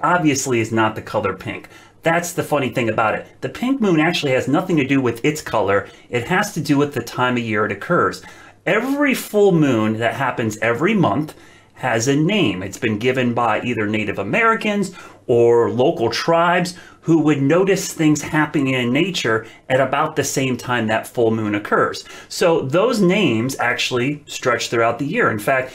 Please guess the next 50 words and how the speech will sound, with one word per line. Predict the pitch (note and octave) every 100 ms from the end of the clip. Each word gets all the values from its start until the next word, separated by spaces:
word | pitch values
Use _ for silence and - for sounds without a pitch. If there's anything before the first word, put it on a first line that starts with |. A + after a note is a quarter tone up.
| - -
in | A2+
January, | G#2+ A2 A2+ C3+ C#3+ D#3+ D#3
it's |
called | - - G#2 B2
the |
wolf | C3+ D3+ A#3 A#3
moon | A#2 A2 G2 B2
because | A2+ A2 A2+ - - -
that | A2 A2+
was | C3
the | D3
time | C#3+ A#2 A#2+
of | A2+
year | G2+
that | G2+ A2+
wolves | G#2+ G#2 G#2+ A2
would | G#2+ A2
howl. | - D3+ G#2+ F2+ - - - -
In | -
February, | - B2+ C3+ D3+ C#3+ C#3 D#3
the | C3+
snow | D3+ - - E3+ A3+ B3+
moon, | B2+ G2+ G2+ E3
because | B2 A#2+ A#2+ A2+
the | A2+
full | A#2+ B2
moon | A#2 A#2+ B2+
happens | G#2+ G#2 A#2 B2 - - -
when | G2+
there's | F#2+ G2+
a |
lot | G2+ G2
of | G#2+
snow | - E3+
on | F3
the | A#2
ground. | G#2 G2 G#2
March | G3 D#4 C4+ - - - - -
was | C#3 E3+ E3+
the | F#3
worm | F3+ A#3+ C4 F#3+ A#2+
moon. | G#2+ E2+ E2+ -
Now, | A2
the | A2+
moon | C#3+ C#3
doesn't | C#3 A#2+
look | B2+
like | A#2
a | G#2+
worm. | F3 B3+ C#3+ F3